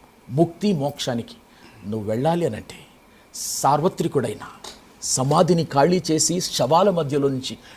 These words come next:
నడుచుకుంటూ సజీవునిగా తన్ను తాను కనపరుచుకున్న యేసుక్రీస్తు ప్రభుని జాప్యం చేయకుండా నువ్వు అంగీకరించినట్లయితే రక్షించబడతావు. నీ సమాధి ఒకరోజు ఖాళీగా ఉంటుంది,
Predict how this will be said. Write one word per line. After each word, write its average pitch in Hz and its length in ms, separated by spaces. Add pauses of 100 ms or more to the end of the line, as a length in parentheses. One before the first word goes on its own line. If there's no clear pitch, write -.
(140)
నడుచుకుంటూ 165 640
సజీవునిగా 185 720
తన్ను 143 280
తాను 127 320 (120)
కనపరుచుకున్న 147 720 (560)
యేసుక్రీస్తు 151 580
ప్రభుని 110 460 (120)
జాప్యం 151 460 (100)
చేయకుండా 107 340 (540)
నువ్వు 117 160
అంగీకరించినట్లయితే 127 920 (540)
రక్షించబడతావు. 127 880 (440)
నీ 156 180
సమాధి 170 680
ఒకరోజు 135 500 (480)
ఖాళీగా 139 400
ఉంటుంది, 117 520